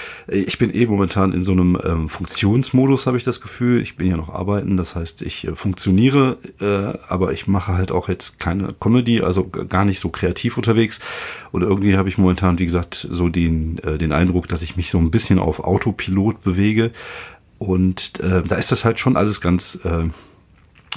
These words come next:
ganz seltsam, aber halt auch nicht so wirklich bedrohlich. Das ist halt das, was diese,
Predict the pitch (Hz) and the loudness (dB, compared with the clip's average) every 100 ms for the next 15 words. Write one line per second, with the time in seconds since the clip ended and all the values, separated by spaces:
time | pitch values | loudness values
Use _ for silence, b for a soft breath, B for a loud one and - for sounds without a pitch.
0 | - 87 87 92 95 - 120 120 92 92 | -6 -4 -2 2 2 2 2 2 2 2
1 | 101 101 - 117 - 104 104 - - - | 0 -2 0 0 0 -4 -2 -6 -10 -4
2 | 92 98 127 80 - 80 - - 92 95 | 2 4 4 2 -4 -8 -6 -2 -2 0
3 | 92 92 - 90 90 | 0 -2 -2 0 2